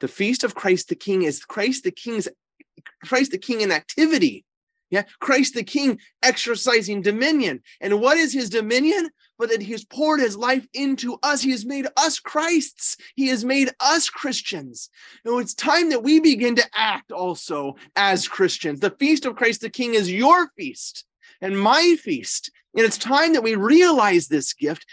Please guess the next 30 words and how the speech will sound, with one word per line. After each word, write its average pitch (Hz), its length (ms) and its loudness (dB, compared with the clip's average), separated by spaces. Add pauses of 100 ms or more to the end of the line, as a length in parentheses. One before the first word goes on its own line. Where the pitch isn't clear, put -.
and 196 160 0
begin 233 240 0
to 220 60 2
put 269 280 0
it 302 160 2
into 240 380 -2
action 240 400 -4
in 190 140 -2
our 175 140 2
homes, 262 500 0 (200)
in 196 120 -4
our 160 180 2
workplaces, 262 720 -4
in 185 60 -2
our 165 160 0
lives, 240 400 -2
in 196 100 -4
the 151 140 -6
voting 262 440 -8
booth, 240 140 -12
in 214 160 -6
every 233 240 -6
aspect 254 520 -4
of 226 100 -4
our 220 140 0
life, 277 300 0
Christians. 214 520 -10 (200)
Live 285 460 2
as 254 320 0
Christians. 277 880 -6